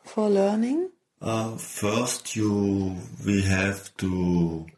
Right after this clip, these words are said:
Speaker 2: to give the definition what is learning. There are several arts of learning. One state of learning is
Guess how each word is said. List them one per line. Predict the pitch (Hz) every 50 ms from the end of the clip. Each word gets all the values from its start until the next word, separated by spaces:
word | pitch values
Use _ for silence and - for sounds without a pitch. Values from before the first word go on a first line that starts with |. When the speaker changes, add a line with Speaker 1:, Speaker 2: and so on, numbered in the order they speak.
| _ _
Speaker 2:
to | - 92 87 85 - -
give | - 98 95 92 90 87 - - -
the | -
definition | 85 - - - - 92 87 85 90 90 90 87 90 92 98 95 - - 95 90 90 87 87 87 87 - - - 78
what | 85 85 85 87
is | 85 - -
learning. | 80 80 76 78 76 76 73 67 - -
There | - - 90
are | 90 90 87 85 87 87 - -
several | - - - 101 98 98 104 101 98 95 92 90 90 90 - - - - - - -
arts | - 87 90 95 98 -
of | - 82 - 85
learning. | 80 73 73 71 71 - - _ - - - -
One | 92 95 101 110
state | 110 - - - 98 92 95 101 -
of | - 92 - - 90
learning | 90 90 90 92 95 98 101 98 90
is | - - 90 92 90 90 - -